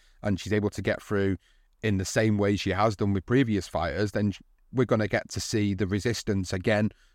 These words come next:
of Mikaela Mayer. And we've seen that against Hamadouche. That was the fight where she really dug deep.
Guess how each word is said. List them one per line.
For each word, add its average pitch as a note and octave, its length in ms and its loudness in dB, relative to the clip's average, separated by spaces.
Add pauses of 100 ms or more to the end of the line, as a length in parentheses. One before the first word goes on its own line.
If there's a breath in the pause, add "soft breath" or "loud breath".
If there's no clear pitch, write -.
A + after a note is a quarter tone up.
of F#2+ 100 -6
Mikaela G2 420 -2
Mayer. A#2 320 2
And G#2 100 -4
we've A#2+ 100 0
seen D#3+ 260 2
that F2+ 120 0
against F#2 280 -2
Hamadouche. F#2+ 500 0
That C3 180 2
was G#2+ 140 -2
the G#2+ 80 -4
fight G#2 240 2
where F#2+ 120 0
she G2+ 200 -2
really G2+ 440 0 (300)
dug A2 240 0
deep. G#2 300 0